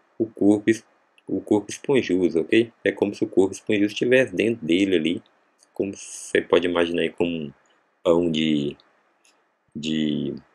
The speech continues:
hot dog aí, de cachorro quente, onde está ali dentro, né? O pão ali, o pão está ali e o cachorro-quente ali, o, a salsicha está ali dentro. Então ele é como se fosse o cachorro-quente, o pão formando o U assim, né?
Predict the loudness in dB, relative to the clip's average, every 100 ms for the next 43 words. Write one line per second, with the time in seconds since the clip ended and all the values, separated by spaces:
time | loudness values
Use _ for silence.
0 | _ _ _ -8 0 0 0 4 6 6
1 | 2 0 0 0 -4 -4 -4 -2 0 0
2 | 2 0 0 -8 _ _ _ _ -6 -2
3 | 0 -2 2 4 4 2 2 2 0 -8
4 | _ _ _ _ -10 -8 -8 -6 0 0
5 | 2 -2 -4 -6 -10 _ _ _ _ -16
6 | -10 -4 -2 -2 0 2 2 0 0 -2
7 | 0 -2 2 2 2 -2 0 0 2 2
8 | 2 0 -8 -20 -20 _ -2 2 2 4
9 | 0 0 0 0 2 0 -4 -8 -6 -2
10 | 2 2 2 -2 2 0 2 -2 4 2
11 | 2 -2 -2 -4 2 2 2 4 4 6
12 | 2 2 2 4 4 4 2 2 0